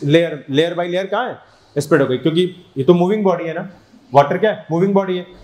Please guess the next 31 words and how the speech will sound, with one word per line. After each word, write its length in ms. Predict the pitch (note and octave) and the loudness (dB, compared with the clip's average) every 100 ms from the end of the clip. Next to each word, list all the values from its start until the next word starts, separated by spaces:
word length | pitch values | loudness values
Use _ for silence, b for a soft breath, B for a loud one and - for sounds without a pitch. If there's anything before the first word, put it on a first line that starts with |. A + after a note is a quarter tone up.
| - | -4
ये 120 | C3+ F3+ | 2 2
concentrate 600 | F#3 F3+ G3 G3 G3 G3 | 2 0 -4 -2 -4 -2
कर 120 | G3+ | -2
गया 140 | G3 | -2
यहाँ 180 | F#3+ F#3 | -6 -10
पे, 180 | F3+ F3 - - _ _ _ _ _ _ _ _ - | -10 -10 -12 -20 _ _ _ _ _ _ _ _ 4
तो 60 | F3+ | 6
जल्दी 420 | C#3+ F3+ G3 B3 C4+ - _ _ _ _ _ _ _ - | 8 6 4 -4 -6 -14 _ _ _ _ _ _ _ -8
गर्म 340 | G#2+ D#3 F#3+ | 4 6 6
होता 280 | F#3+ F#3+ F#3+ | 0 -2 -4
है 160 | F#3+ F#3+ | -4 -6
ये, 180 | F#3+ G#3 - - - | -6 -6 -14 -8 2
टेम्परे-, 460 | E3 D#3+ E3+ D#3+ D#3 | 2 2 -2 -2 -6
इसका 180 | D#3+ F3+ | -2 0
temperature 480 | E3+ E3 E3+ F#3 - | 0 -2 -2 -2 -4
जल्दी 280 | C3+ D#3 F#3 | -4 0 0
rise 240 | F#3 F3+ F#3 | 0 -4 -6
होगा 200 | F#3 A3+ - - - - | -4 -4 -6 -20 -12 -2
तो 100 | D#3+ | 0
जल्दी 300 | D3 D3+ F3+ | 2 0 0
क्या 140 | G3 | 0
होगा? 280 | A3+ F#3 A#2+ - - - - - | 0 -4 -6 -12 -20 -20 -20 -4
डिक्रीज 380 | - E3 D3+ A#2 | -4 0 0 2
भी 60 | |
होगा। 140 | B2 B2+ | 0 2
किसका? 320 | F#3 F3+ F#3 C3 - - _ _ _ _ - | 0 2 0 -2 -14 -20 _ _ _ _ -8
Land 360 | B2 C#3 C3+ A2 | 2 2 2 -4
का। 120 | G#2+ G2 - | -6 -6 0
और 160 | D#3 E3+ | 0 0
सी 180 | F3+ F3 | -4 0
का 200 | G3+ | 0